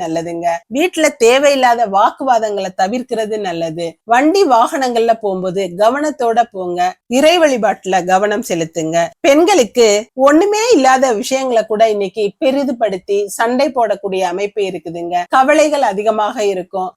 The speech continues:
மனசுல ஏதோ ஒரு சிந்தனை இருந்துகிட்டே இருக்கும். மாணவர்களுக்கு சண்டை சச்சரவு நடக்கிற இடங்கள்ல இருந்து ஒதுங்கி இருக்கிறது நல்லதுங்க. அடுத்தவங்க பிரச்சனைகள்ல தலையிடாதீங்க. உத்திராட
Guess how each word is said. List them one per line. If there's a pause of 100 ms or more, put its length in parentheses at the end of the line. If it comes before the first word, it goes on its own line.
(120)
மனசுல (240)
ஏதோ (180)
ஒரு (340)
சிந்தனை (120)
இருந்துகிட்டே (120)
இருக்கும். (200)
மாணவர்களுக்கு (360)
சண்டை (100)
சச்சரவு
நடக்கிற (140)
இடங்கள்ல
இருந்து (160)
ஒதுங்கி
இருக்கிறது
நல்லதுங்க. (220)
அடுத்தவங்க (100)
பிரச்சனைகள்ல (140)
தலையிடாதீங்க. (200)
உத்திராட